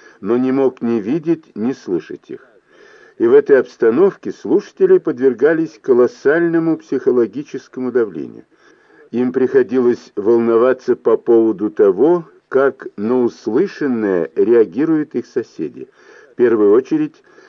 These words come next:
намерены ли они вложить капитал в программу, о которой идёт речь. А Дониджер вновь прошёлся по сцене.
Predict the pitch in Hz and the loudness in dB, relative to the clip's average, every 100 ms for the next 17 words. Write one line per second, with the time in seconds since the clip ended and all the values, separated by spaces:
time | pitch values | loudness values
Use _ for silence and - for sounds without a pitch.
0 | - 101 120 123 139 127 117 120 113 113 | -12 -4 -2 0 0 0 0 0 2 2
1 | 110 117 101 110 98 123 - 117 - 104 | 0 -2 2 0 2 -4 -4 -8 -6 -4
2 | 117 110 90 - 110 98 117 143 107 76 | 0 0 0 0 0 2 0 -2 -2 -8
3 | 64 _ _ _ - - 98 - 95 87 | -14 _ _ _ -10 -4 -4 2 2 2
4 | 82 82 78 76 65 _ _ _ _ _ | 0 -2 -4 -6 -16 _ _ _ _ _
5 | _ _ _ _ _ - 98 - 185 202 | _ _ _ _ _ -6 -4 2 2 2
6 | 175 185 139 120 143 160 - 107 92 101 | 2 2 2 0 -2 -4 -4 -2 0 0
7 | 101 - - 92 - - 69 64 | 0 -2 -6 -6 -8 -10 -10 -10